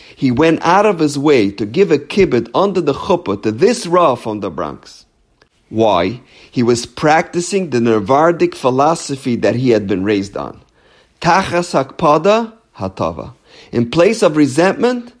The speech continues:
one should bestow honor. When someone slights you,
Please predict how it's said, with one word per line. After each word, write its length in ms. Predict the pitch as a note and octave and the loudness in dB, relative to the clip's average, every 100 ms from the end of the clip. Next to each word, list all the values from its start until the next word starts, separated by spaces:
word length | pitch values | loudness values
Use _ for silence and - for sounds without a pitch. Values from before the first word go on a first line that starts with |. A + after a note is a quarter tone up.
| _ _ | _ _
one 260 | - B2+ F#3 | -4 0 0
should 300 | F#3 E3 B2+ | 0 -2 0
bestow 560 | A#2 - - D3 C3 - | -2 -2 0 2 0 -2
honor. 420 | G2 F2 B1 - _ _ _ - - | -4 -4 -8 -16 _ _ _ -20 -6
When 140 | G#2 | -4
someone 420 | A2 - E3+ F#3+ F3 | -2 0 2 4 2
slights 520 | - E3+ E3 E3+ - | 2 2 2 0 -4
you, 300 | G#3 A3 | -4 -4